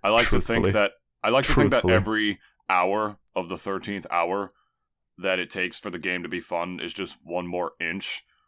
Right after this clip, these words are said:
Speaker 1: of Todd Howard's cock
Speaker 2: It's
Speaker 1: that,
Speaker 2: being
Speaker 1: that I'm
Speaker 2: slowly
Speaker 1: taking.
Speaker 2: inserted into their,
Speaker 1: Yeah.
Speaker 2: into the back of their throat,
Speaker 1: In-, into my
Speaker 2: honestly.
Speaker 1: orifices, yes,
Speaker 2: Yeah.
Speaker 1: because, you know, them walking simulators, they just taste so good and salty and a little tang at the end.
Speaker 2: But let me,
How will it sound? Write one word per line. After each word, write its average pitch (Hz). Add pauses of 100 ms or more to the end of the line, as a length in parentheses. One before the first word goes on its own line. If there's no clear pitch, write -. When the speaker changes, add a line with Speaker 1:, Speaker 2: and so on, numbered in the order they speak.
(200)
Speaker 1:
of 90
Todd 92
Howard's 87
cock 90 (920)
Speaker 2:
It's -
Speaker 1:
that, 110
Speaker 2:
being 123
Speaker 1:
that 113
I'm -
Speaker 2:
slowly 123
Speaker 1:
taking. 107
Speaker 2:
inserted 110
into 104
their, 101 (160)
Speaker 1:
Yeah. -
Speaker 2:
into 104
the 92
back 95
of 92
their 85
throat, -
Speaker 1:
In-, 104 (100)
into 120
my 110
Speaker 2:
honestly. 98
Speaker 1:
orifices, 95
yes, 95
Speaker 2:
Yeah. -
Speaker 1:
because, 101 (300)
you 120
know, 127
them 131
walking 139
simulators, 131
they 117
just 107
taste 127
so 127
good 127
and 101
salty 120
and 101
a 101
little 110
tang 127
at 98
the 104
end. 95 (560)
Speaker 2:
But 185
let 240
me, 247